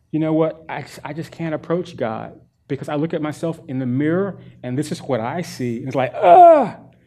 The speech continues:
And surely God sees the same thing. Why would God want to save me? We refuse to seek God. We reject his offer to save us and to help us,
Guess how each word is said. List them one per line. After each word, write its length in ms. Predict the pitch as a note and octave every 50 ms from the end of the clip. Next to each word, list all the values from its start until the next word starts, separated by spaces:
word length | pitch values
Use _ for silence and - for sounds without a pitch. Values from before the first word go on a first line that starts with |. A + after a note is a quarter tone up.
| _ _ _ _ _ _ _ _
And 160 | C#3+ C3+ C3
surely 440 | - - - G#3 G3 G3 F3+ D#3 C#3+
God 340 | B2 A2+ D3 D3 D3 C#3+ B2+
sees 380 | B2+ - - D#3+ D#3 D3 - -
the 100 | C#3+ B2+
same 340 | B2 - D3 C3+ C3+ C3
thing. 420 | A#2 - D3 C#3 C3 A2 A2+ A2 -
Why 320 | - D3 D#3+ D#3+ D3 F3 F#3
would 320 | F3 E3 E3+ D#3+ D#3 C3
God 360 | C#3+ C#3 C3+ C3+ C3+ B2+ -
want 440 | D#3+ B2+ C3+ C#3 C#3 C#3 C#3 - -
to 120 | - D3+
save 560 | C#3+ - - D#3+ D#3 D#3+ E3+ D#3+ D#3 C3+ - - - _ _ _ _ _ _ _ _ _ _ _ -
me? 440 | A#2+ A#2 A#2 A2+ G#2+ G#2 G#2+ B2+ - - _ _ _ _ _ - - -
We 80 | D3 D3
refuse 440 | D3 C#3 C3 C3+ D#3+ E3+ F3 E3+ F3
to 100 | - -
seek 360 | - - - E3+ D#3+ C#3+ C3
God. 380 | B2 B2 A#2 A2 G#2+ A2 - - -
We 80 | C3+
reject 400 | C3+ C3+ B2 A2+ C#3+ D#3+ D#3 D#3
his 100 | F3 E3 -
offer 300 | D#3 D#3 D#3 D#3 - C#3+
to 80 | C3+
save 340 | C3 - - D3 D#3 D3 C3
us 280 | D3+ D3 D3 C#3 - - - - _ _ _ -
and 160 | C#3 C3 -
to 100 | D3+ C3+
help 380 | B2 D3+ D3 D#3+ E3 E3 -
us, 360 | C#3 B2 A#2+ B2 B2 - -